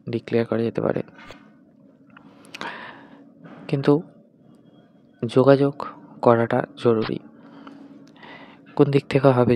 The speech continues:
যোগাযোগ, এটা একটা লক্ষণীয় বিষয়। দেখুন, আমার কিন্তু দুটো নয় হওয়ার সম্ভাবনা আছে, কিন্তু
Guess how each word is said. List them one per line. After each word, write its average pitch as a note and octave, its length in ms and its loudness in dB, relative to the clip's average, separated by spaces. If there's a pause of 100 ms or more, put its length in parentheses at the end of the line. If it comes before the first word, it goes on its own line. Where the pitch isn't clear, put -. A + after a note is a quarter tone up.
যোগাযোগ, A#2 300 -4 (140)
এটা - 180 0
একটা - 200 -4 (960)
লক্ষণীয় A#2+ 440 -2
বিষয়। - 240 -8 (1500)
দেখুন, D#3+ 240 6 (180)
আমার C3+ 240 2
কিন্তু C#3+ 180 -2 (120)
দুটো B2+ 180 0 (200)
নয় B2+ 260 0
হওয়ার C3+ 260 -4
সম্ভাবনা C3 460 -4
আছে, - 140 -10 (1500)
কিন্তু A#2+ 180 -10